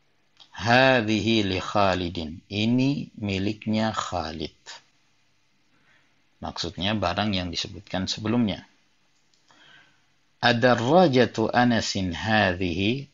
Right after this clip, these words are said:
Apakah sepeda Anas ini? Yang maksud di gambar, apakah sepeda Anas ini? Maksudnya, apakah ini sepeda Anas? La, bukan.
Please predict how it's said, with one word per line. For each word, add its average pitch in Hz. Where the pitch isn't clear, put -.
Apakah 117
sepeda 101
Anas 87
ini? 82
Yang 92
maksud 117
di 101
gambar, 87
apakah 117
sepeda -
Anas 80
ini? 87
Maksudnya, 92
apakah 107
ini 143
sepeda 95
Anas? -
La, 147
bukan. 110